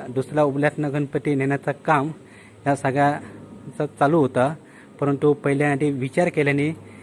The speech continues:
की गणपती बाप्पा कशाप्रकारे जातो होते तो अभ्यास घेतल्याने त्यानंतर बरोबर अभ्यास घेऊन त्याका बरोबर काय तो प्लॅन करून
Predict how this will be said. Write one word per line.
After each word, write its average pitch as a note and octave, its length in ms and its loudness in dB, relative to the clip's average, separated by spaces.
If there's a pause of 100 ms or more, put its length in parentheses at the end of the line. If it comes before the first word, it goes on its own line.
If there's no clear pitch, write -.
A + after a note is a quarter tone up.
(260)
की C#3 220 2
गणपती C#3 340 0
बाप्पा C#3 400 0
कशाप्रकारे C#3 680 -4
जातो C#3 220 -2
होते C3+ 180 -2
तो D3 120 -4
अभ्यास D3 340 0
घेतल्याने C3+ 500 0 (440)
त्यानंतर C#3 520 -2 (220)
बरोबर C3 360 -4
अभ्यास C3+ 380 -4
घेऊन C#3 400 0 (460)
त्याका C3+ 220 -4
बरोबर C#3+ 460 -2 (360)
काय C3+ 180 0
तो C#3+ 80 -2
प्लॅन D#3 340 0
करून C#3+ 360 0